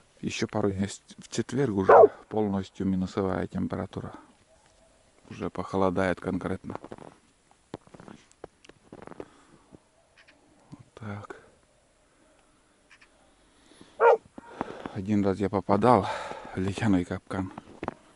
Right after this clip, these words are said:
Второй раз не хочу эту, это повторять. И быстро выехали. Вовремя, одним словом. Вчера ещё, когда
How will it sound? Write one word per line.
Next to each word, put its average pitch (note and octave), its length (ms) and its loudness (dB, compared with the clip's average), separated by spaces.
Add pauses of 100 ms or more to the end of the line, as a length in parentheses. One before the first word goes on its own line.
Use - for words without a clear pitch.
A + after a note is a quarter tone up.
(880)
Второй G2 300 -2
раз F#2+ 200 -4
не F#2+ 100 0
хочу G2+ 380 -2
эту, F#2+ 280 -2 (800)
это - 200 -6
повторять. G2 640 0
И F2 220 0 (2000)
быстро - 400 -4
выехали. G2 680 -2 (1700)
Вовремя, G#2 640 8
одним G2 300 0
словом. F#2+ 460 0 (2250)
Вчера D3+ 360 -2
ещё, C#3 300 2
когда A#2+ 420 0